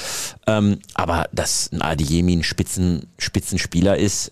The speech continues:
ähm, und auch in der Tat noch ein deutlich besserer werden kann, der steht ja erstmal am Anfang seiner Karriere, ähm,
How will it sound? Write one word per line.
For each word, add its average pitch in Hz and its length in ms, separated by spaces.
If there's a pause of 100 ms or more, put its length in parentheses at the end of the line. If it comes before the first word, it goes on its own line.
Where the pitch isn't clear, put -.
ähm, 92 540
und 87 320
auch 82 300
in 85 100
der 87 120
Tat 92 260
noch 90 160
ein 78 80
deutlich - 280
besserer 90 340
werden 120 260
kann, 80 260
der 73 80
steht - 220
ja - 80
erstmal 90 240
am - 60
Anfang 104 260
seiner 87 180
Karriere, 90 400 (720)
ähm, 90 460